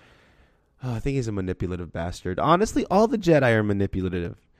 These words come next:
If I've learned anything from all these movies, is that the Jedi weren't perfect. The Jedi aren't perfect.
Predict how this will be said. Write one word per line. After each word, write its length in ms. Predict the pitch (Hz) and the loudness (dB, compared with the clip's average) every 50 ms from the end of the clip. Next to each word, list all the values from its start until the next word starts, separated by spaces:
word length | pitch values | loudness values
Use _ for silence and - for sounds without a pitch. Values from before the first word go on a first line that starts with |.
| _ _ _ _ _ _ - | _ _ _ _ _ _ -6
If 140 | 139 143 | -4 0
I've 180 | - 175 196 196 | 2 2 2 2
learned 160 | 202 202 175 | 0 -2 0
anything 360 | 135 139 151 165 175 190 185 | 2 2 2 2 0 -2 -4
from 180 | 190 - 196 196 | -4 -4 -4 -2
all 120 | 190 190 | -2 -2
these 160 | 185 202 196 - | -2 -4 -2 -2
movies, 260 | 196 202 202 202 185 | -2 -2 -2 -2 -4
is 60 | 185 | -4
that 100 | 185 - | -4 -2
the 80 | - 170 | -4 -2
Jedi 340 | 170 185 196 208 226 247 | 0 0 0 2 2 0
weren't 300 | 202 156 160 170 170 165 | 2 2 0 0 -2 -2
perfect. 500 | - 135 120 113 - - - 87 - - | -2 0 0 0 -2 -4 -8 -8 -8 -8
The 80 | 107 113 | -8 -2
Jedi 320 | 117 147 160 180 196 - - - | 0 0 2 2 0 -4 -4 -2
aren't 260 | 113 110 - - - | 0 0 0 0 -2
perfect. 560 | - 95 92 87 - - - - - - - | -2 -2 -2 -4 -8 -12 -14 -14 -16 -20 -20